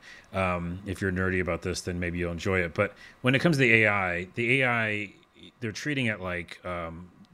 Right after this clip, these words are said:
they act as a unit. While that's interesting for certain things like, uh, traversal and pathfinding, for this type of scenario, especially, like, with a mission structure that you gotta finish,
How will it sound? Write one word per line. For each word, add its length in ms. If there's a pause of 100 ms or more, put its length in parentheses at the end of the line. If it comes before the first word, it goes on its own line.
they 240
act 220
as 100
a 60
unit. 360 (720)
While 160
that's 240
interesting 480
for 160
certain 320
things 420
like, 320
uh, 140
traversal 800 (280)
and 160
pathfinding, 720 (480)
for 220
this 320
type 200
of 60
scenario, 560
especially, 380
like, 200
with 160
a 300
mission 500
structure 460
that 100
you 120
gotta 240
finish, 680